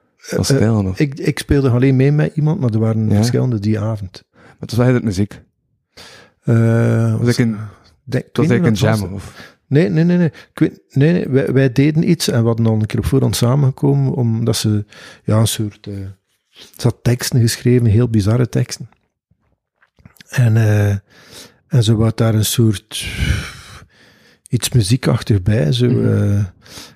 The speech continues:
Speaker 2: en, eh, maar bij de andere sprekers was er geen muziek, denk ik. Dat is al een tijdje geleden. Maar het was wel fijn.
Speaker 1: Ja.
Speaker 2: Dat was wel tof.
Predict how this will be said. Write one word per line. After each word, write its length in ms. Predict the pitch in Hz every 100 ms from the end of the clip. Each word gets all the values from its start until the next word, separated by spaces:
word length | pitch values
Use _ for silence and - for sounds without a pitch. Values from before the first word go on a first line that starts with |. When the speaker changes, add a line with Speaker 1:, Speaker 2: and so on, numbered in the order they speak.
| _ -
Speaker 2:
en, 440 | 196 135 110 107
eh, 540 | 107 104 101 101 101
maar 180 | 120 127
bij 100 | 107
de 120 | 110 127
andere 280 | 131 165
sprekers 440 | 156 - 151 - 147
was 180 | 131 -
er 100 | 110
geen 140 | 135
muziek, 460 | 120 120 - - -
denk 260 | 104 107
ik. 280 | 104 - - - -
Dat 100 | 110
is 60 |
al 60 | 98
een 60 |
tijdje 300 | 98 107 -
geleden. 300 | 95 104 107 - - _ _ - - - _ -
Maar 140 | 127
het 0 |
was 140 | 120 107
wel 100 | 101
fijn. 280 | 131 143 110 - _ -
Speaker 1:
Ja. 140 | 107
Speaker 2:
Dat 120 | 107
was 140 | 117 -
wel 120 | 110
tof. 260 | 123 120